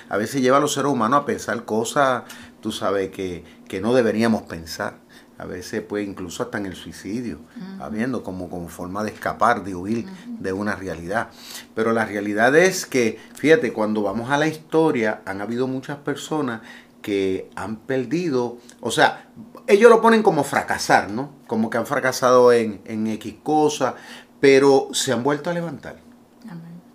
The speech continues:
Speaker 1: Yo he escuchado que la, que los millonarios más millonarios del mundo, todos tienen algo en común, aparte del dinero, claro está.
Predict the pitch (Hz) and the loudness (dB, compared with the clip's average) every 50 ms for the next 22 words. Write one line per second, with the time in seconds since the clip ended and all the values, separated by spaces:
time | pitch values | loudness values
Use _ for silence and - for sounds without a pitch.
0 | _ - 98 127 131 135 - 208 196 196 - 226 226 214 180 139 - 127 120 113 | _ -10 -4 -2 -2 -2 -2 -4 -2 2 4 4 6 4 4 2 2 2 0 0
1 | - - - 127 117 117 107 113 123 117 110 107 101 101 110 139 180 208 220 214 | -2 -6 -6 -4 -2 -2 -2 -2 -2 0 0 0 0 0 0 2 2 4 4 4
2 | 214 214 208 214 220 175 180 170 156 160 170 170 143 123 107 107 98 - - - | 4 4 2 0 0 2 2 2 4 4 4 2 2 0 -2 -4 -6 -8 -14 -20
3 | - - - _ 98 98 123 127 131 135 135 151 180 208 208 185 147 120 107 113 | -20 -20 -20 _ -4 2 4 4 4 4 2 0 -2 -4 -4 -2 -2 -2 -2 -2
4 | 113 113 - - - - - - - - _ _ _ - - 160 170 185 202 202 | -4 -4 -10 -18 -20 -20 -20 -20 -20 -20 _ _ _ 6 8 8 10 10 8 4
5 | 202 - 214 208 202 180 151 139 135 143 151 151 156 165 131 107 87 78 80 - | 2 2 2 2 4 4 4 4 4 2 0 0 0 -2 -2 -2 -4 -8 -12 -18
6 | - _ _ _ _ _ _ - _ _ _ _ _ - 120 120 - 117 123 123 | -20 _ _ _ _ _ _ -20 _ _ _ _ _ 0 0 2 4 2 2 4
7 | - 165 160 156 143 139 127 120 127 156 156 120 98 90 110 101 95 95 95 - | 6 6 8 8 6 4 2 2 4 4 2 2 0 0 -4 -4 -4 -6 -8 -10
8 | - - | -14 -16